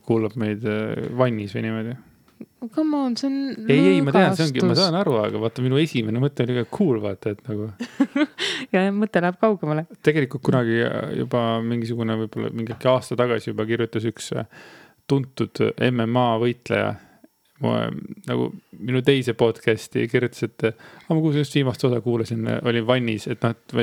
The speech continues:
Speaker 1: kaotasin oma viimast kaalu või midagi." Et siis ma nagu esimest korda kuulsin, et inimene kuulab meid vannis.
Speaker 2: No, päris äge.
Speaker 1: Et noh, et samamoodi, et relax-, re-,
Speaker 2: Jaa.
Speaker 1: relaxation ja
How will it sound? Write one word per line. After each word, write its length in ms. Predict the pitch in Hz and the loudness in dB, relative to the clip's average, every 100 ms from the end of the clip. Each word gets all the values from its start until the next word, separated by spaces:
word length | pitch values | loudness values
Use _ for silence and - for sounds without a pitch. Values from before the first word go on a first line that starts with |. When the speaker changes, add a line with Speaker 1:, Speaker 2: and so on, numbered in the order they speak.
| 117 | 2
Speaker 1:
kaotasin 400 | 113 123 113 110 | 4 2 2 0
oma 80 | 113 | 2
viimast 260 | 120 104 - | 2 0 2
kaalu 280 | 127 104 101 | 4 4 0
või 40 | |
midagi." 220 | 104 104 | 0 0
Et 80 | 104 | 0
siis 140 | - 131 | 0 2
ma 80 | |
nagu 180 | 110 107 | 2 2
esimest 280 | 113 117 101 | 2 0 -2
korda 220 | - 110 | -2 -2
kuulsin, 300 | 107 123 110 | 2 0 0
et 100 | 101 | -2
inimene 240 | 117 107 104 | 0 0 0
kuulab 240 | 117 107 | 0 0
meid 120 | 101 95 | -2 2
vannis. 440 | 117 104 90 - - - _ - | 2 2 -6 -14 -20 -20 _ -10
Speaker 2:
No, 160 | 175 | -8
päris 320 | - 165 165 156 | 0 2 2 0
äge. 260 | 151 143 127 _ - | -2 -4 -8 _ -8
Speaker 1:
Et 80 | 113 | -4
noh, 120 | 113 - | -4 -2
et 100 | 131 | 2
samamoodi, 360 | 131 123 120 104 | 2 4 2 0
et 100 | - | 2
relax-, 420 | 117 131 131 - | 4 2 0 -6
re-, 540 | 113 110 107 - - | -4 -2 -2 -2 0
Speaker 2:
Jaa. 100 | - | 0
Speaker 1:
relaxation 760 | 123 127 - 135 127 - 110 107 | 2 2 2 2 2 -2 -2 0
ja 280 | 107 110 | 0 -2